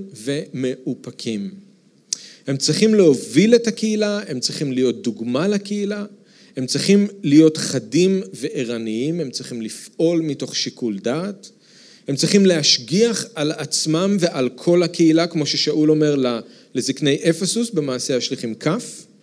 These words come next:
אז אין מקום לאיבוד שליטה אצל מנהיג, במיוחד כשזה נוגע לאלכוהול, לכוח ולכסף.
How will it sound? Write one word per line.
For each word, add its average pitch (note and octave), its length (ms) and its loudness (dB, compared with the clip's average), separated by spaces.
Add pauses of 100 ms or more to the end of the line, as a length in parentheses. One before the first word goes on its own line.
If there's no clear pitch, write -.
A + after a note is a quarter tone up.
(680)
אז D3+ 300 0
אין C#4 280 2
מקום G#3+ 420 0
לאיבוד D3+ 540 2
שליטה C#3 580 -6 (140)
אצל C#3 460 -2 (100)
מנהיג, A#2+ 640 -2 (320)
במיוחד B2+ 720 -4
כשזה B2 300 0
נוגע G2 340 -6 (440)
לאלכוהול, A#2+ 880 -2 (220)
לכוח B2+ 680 -2 (340)
ולכסף. A#2+ 880 -6